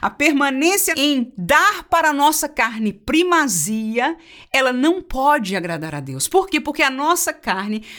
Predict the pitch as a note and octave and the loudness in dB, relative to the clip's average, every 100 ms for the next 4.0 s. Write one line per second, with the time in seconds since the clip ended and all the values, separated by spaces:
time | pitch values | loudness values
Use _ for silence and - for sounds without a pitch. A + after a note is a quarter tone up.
0 | - A3+ E4+ G4 F4+ D#4+ D#4+ A#3+ F3 A#3+ | 0 4 4 0 -2 -2 -2 -2 0 -2
1 | D4 B3 E3+ D3 - - - _ _ _ | -2 -4 -6 -6 -8 -10 -12 _ _ _
2 | _ - F4 F#4+ G4+ G4+ E4+ E4 E4+ F#4+ | _ -2 4 6 4 2 0 0 0 0
3 | F#4 C#4 D4 F4+ D4 D4+ C#4+ A#3+ F4 E4 | 2 2 2 0 0 2 2 2 2 0